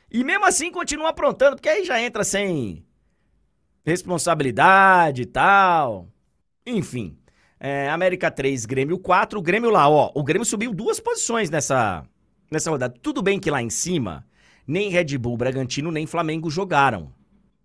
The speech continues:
né? Até por conta disso, o Brasileirão que terminaria num domingo,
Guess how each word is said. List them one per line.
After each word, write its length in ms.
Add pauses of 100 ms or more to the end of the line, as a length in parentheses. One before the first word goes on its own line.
(540)
né? 280 (420)
Até 260
por 160
conta 260
disso, 320
o 40
Brasileirão 500
que 80
terminaria 580
num 200
domingo, 760